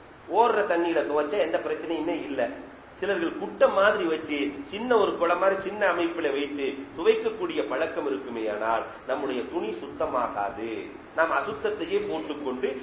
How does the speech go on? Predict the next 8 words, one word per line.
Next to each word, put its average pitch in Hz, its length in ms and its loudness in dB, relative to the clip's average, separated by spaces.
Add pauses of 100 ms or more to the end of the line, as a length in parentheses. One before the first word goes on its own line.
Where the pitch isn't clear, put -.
தொழுகைக்கு 151 460 -2
வருகிறோம் 113 460 -2
என்று - 160 -8
பொருள். 92 260 -12 (320)
அதனால 156 320 0 (140)
எப்படி 214 300 2
துவைக்கப்படுகிறது 147 840 -4
என்பதை 131 320 -4